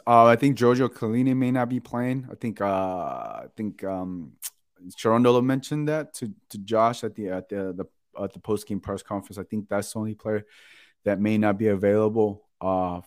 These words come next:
for this ma-, at least this match on Wednesday. Um, as we said, I think everybody else is, it should be available.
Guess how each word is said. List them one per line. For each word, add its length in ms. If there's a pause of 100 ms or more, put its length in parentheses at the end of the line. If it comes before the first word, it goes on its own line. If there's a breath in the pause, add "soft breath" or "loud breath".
for 160
this 280
ma-, 200
at 80
least 200
this 200
match 240
on 160
Wednesday. 500 (560)
Um, 640 (120)
as 160
we 80
said, 200
I 60
think 180
everybody 520
else 400 (140)
is, 140
it 180
should 180
be 100
available. 640